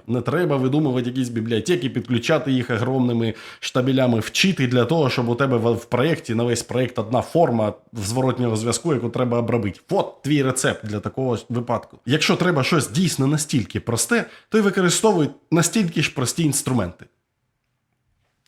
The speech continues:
От таким чином ми і добралися до того, як можна хендлити форму, е, через стейт. Іноді буває так, що тобі потрібно, е, хендлити якийсь,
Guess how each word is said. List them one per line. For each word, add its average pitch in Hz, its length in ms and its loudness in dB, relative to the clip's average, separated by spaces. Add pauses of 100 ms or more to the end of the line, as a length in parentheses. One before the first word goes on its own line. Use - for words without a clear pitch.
(800)
От 135 120 0
таким 190 220 2
чином 196 300 2
ми 170 120 2
і - 20 -2
добралися 139 460 0
до 113 100 0
того, 131 220 0
як 143 180 0
можна 113 240 0
хендлити 120 380 -2
форму, 104 480 -4 (220)
е, 107 40 -6 (180)
через 120 260 0
стейт. - 260 -6 (560)
Іноді 196 360 2
буває 139 380 2
так, 160 260 2
що - 120 -4
тобі 131 240 -2
потрібно, 135 880 0
е, 120 240 -2
хендлити 147 540 -2
якийсь, 165 380 -2